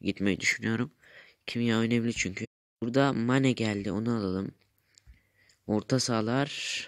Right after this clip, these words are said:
Evet, orta sahada İngiltere Premier Lig'den biri gelmedi. Mehmet Topal'ı alalım.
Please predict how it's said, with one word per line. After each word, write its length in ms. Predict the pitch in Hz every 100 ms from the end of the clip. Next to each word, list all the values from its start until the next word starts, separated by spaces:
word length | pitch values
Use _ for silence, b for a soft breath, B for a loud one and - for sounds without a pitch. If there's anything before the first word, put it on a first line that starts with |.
| - _ _ _ _ - - _ _ _ _ _ _ _ _ _ -
Evet, 280 | 101 101 -
orta 260 | 104 -
sahada 460 | 110 - 101 120 120
İngiltere 460 | 101 107 104 120 107
Premier 440 | - 113 104 110
Lig'den 320 | 107 - 113
biri 100 | 113
gelmedi. 320 | 120 113 98
Mehmet 340 | 98 131 147 -
Topal'ı 340 | 135 - 139
alalım. 320 | 127 120 98